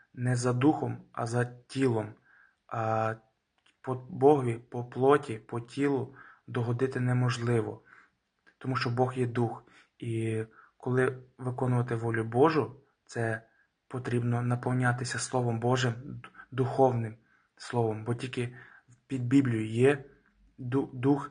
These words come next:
Святий. Під Словом Божим є Дух Святий, а під мирською інформацією, е, під мирським життям, там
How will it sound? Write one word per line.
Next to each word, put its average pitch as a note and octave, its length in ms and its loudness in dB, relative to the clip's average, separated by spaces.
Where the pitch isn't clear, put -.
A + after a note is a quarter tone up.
Святий. B2 680 -4
Під B2 140 -8
Словом C3 340 2
Божим A#2 340 2
є A2 160 -4
Дух B2 300 -2
Святий, A2+ 540 -6
а A#2+ 140 -8
під B2 200 -4
мирською B2+ 460 2
інформацією, A#2+ 720 -2
е, A#2 260 -8
під A#2 120 -4
мирським B2+ 520 0
життям, A#2 560 2
там C#3 280 0